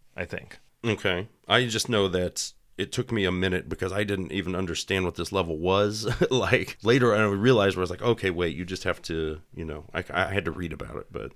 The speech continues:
Speaker 2: it
Speaker 1: It's a really cool concept, though.
Speaker 2: Yeah, it's interesting, and it's the only time they really use it here in this game. I'm kinda surprised. I don't know.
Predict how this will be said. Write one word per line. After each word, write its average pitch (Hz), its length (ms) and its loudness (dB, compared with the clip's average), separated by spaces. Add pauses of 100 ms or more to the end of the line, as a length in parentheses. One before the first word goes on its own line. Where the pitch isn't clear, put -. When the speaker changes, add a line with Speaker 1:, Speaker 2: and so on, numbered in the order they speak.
Speaker 2:
it 80 120 -2
Speaker 1:
It's 147 140 -2
a 175 60 0
really 196 180 6
cool 156 180 4
concept, 131 420 2
though. - 240 -6 (160)
Speaker 2:
Yeah, 185 220 4
it's - 200 0
interesting, 147 640 -2
and 98 320 0
it's - 280 -4
the 95 120 -2
only 127 220 -2
time 117 260 -2
they 104 100 0
really 101 240 -2
use 110 220 -4
it 85 100 -4
here 101 540 -6
in 87 160 -4
this 90 160 -8
game. 92 440 -4 (260)
I'm 82 200 -4
kinda 104 280 -6
surprised. 90 640 -6
I 104 80 -2
don't 107 100 2
know. 90 200 -2